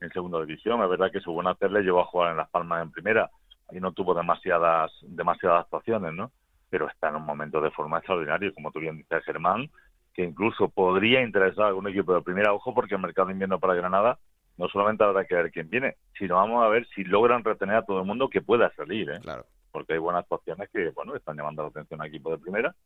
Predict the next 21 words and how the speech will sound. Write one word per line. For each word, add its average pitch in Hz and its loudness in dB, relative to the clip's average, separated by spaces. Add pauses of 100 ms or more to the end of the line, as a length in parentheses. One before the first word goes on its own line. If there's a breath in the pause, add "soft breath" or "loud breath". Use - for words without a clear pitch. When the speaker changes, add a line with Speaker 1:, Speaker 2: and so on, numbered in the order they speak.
(480)
Speaker 1:
y 82 -14
no 82 -10
me 87 -4
extrañaría 87 -4
absolutamente 85 -6
nada 87 -2
que 90 -2
llegara, 82 -2 (100)
que 87 -4
llamaran 82 -2
a 80 -2
alguna 78 -4
puerta. 76 -6
Germán 104 0
está 101 -4
en 95 -6
un, 90 -10
en 101 -8
un 98 -12
momento 95 -6
espléndido. 117 -4